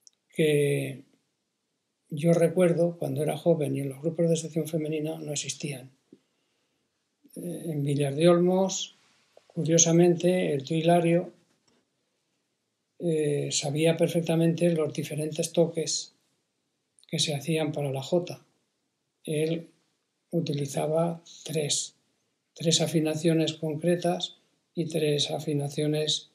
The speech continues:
de postura, que esto, bueno, yo lo capté perfectamente y yo lo reinterpretaba como los toques de las seguidillas alpargateras o las torrás, y que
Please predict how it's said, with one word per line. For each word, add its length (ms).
de 100
postura, 580
que 180
esto, 580
bueno, 440
yo 300
lo 180
capté 380
perfectamente 960
y 140
yo 160
lo 160
reinterpretaba 1040
como 160
los 180
toques 240
de 100
las 180
seguidillas 520
alpargateras 880
o 100
las 220
torrás, 560
y 220
que 560